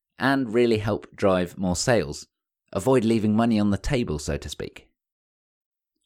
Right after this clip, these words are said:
So we're at the halfway stage right now. So far, we've had number one, visit real stores. Number two, talk to your customers. Number three, check in on your purpose.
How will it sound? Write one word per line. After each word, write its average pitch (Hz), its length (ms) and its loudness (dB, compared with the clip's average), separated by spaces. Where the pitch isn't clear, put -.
So 139 200 4
we're 127 180 6
at 180 120 2
the 156 80 0
halfway 127 800 -2
stage 80 440 -4
right 107 200 2
now. 101 340 0
So 143 200 4
far, 110 360 4
we've 127 180 2
had 127 360 -4
number 127 280 4
one, 147 380 2
visit 113 440 0
real 104 320 2
stores. 95 600 0
Number 113 200 2
two, 123 460 4
talk - 400 -2
to 113 100 -4
your 98 160 2
customers. 90 540 -6
Number 127 180 -2
three, 143 540 0
check 131 300 -4
in 101 300 0
on 92 160 -4
your 87 120 -2
purpose. - 640 -2